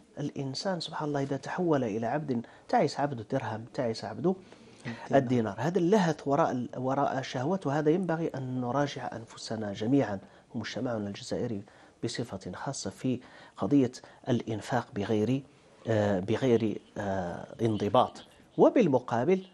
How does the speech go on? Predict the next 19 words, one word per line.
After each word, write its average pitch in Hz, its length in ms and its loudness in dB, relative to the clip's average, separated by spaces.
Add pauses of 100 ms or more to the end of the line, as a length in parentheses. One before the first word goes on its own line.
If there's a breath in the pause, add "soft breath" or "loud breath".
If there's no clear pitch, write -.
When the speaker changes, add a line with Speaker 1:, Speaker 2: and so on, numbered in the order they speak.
(360)
Speaker 1:
ال-، 160 280 4
التقتير 101 1000 -4
والبخل، 107 520 2
وهذا 185 240 0
مشكل 233 320 0
كثير 214 440 -4
أيضًا. 175 280 2 (440 loud breath)
لما 214 140 2
تبخل 175 420 2 (320 loud breath)
فإنك 233 340 2
تمنع 190 320 2
الآخرين، 156 560 -4 (420)
تمنع 185 340 2
حاجاتهم، 151 640 -4 (500 loud breath)
ثم 208 160 0
هذا 220 240 4
المال 190 320 2
ما 247 80 0
قيمته؟ 190 440 -2